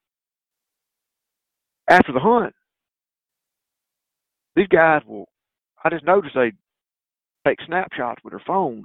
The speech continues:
of me, uh, putting my stuff away in my bag, or a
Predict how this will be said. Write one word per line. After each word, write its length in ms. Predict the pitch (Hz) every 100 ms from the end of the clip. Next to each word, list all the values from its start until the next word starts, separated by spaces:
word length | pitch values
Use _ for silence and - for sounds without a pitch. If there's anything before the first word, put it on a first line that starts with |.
| -
of 300 | 107 101 95 _ _ _ _ _ _ _ _ _ _ _ _ _ _ _ 143
me, 340 | 156 151 123 87 98 _ -
uh, 520 | 117 120 185 208 262 240 -
putting 160 | 175 -
my 100 | 131
stuff 200 | - 139
away 180 | 98 113
in 60 | 107
my 80 | 92
bag, 480 | 104 104 98 98
or 200 | 95 92
a 100 | 90